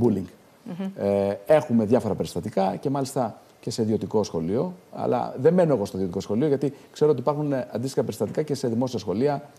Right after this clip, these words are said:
Speaker 1: σε, σε όλη την Αττική. Θα παρέμβετε με, ε, κάνετε ήδη κάποια προγράμματα, έχετε προχωρήσει,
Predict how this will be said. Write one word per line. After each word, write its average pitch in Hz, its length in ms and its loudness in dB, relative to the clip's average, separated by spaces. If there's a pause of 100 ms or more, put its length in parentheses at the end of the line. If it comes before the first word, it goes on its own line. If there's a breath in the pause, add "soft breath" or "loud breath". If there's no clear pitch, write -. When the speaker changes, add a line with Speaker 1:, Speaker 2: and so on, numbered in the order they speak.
(240 loud breath)
Speaker 1:
σε, 117 480 0 (260)
σε - 180 0
όλη 135 120 6
την 107 140 0
Αττική. 82 340 -6 (720)
Θα - 180 -4
παρέμβετε 127 440 2
με, 107 400 0 (180 loud breath)
ε, - 80 -6
κάνετε 170 360 2
ήδη 101 120 2
κάποια 98 240 0
προγράμματα, 135 640 0
έχετε 139 260 0
προχωρήσει, 113 460 -2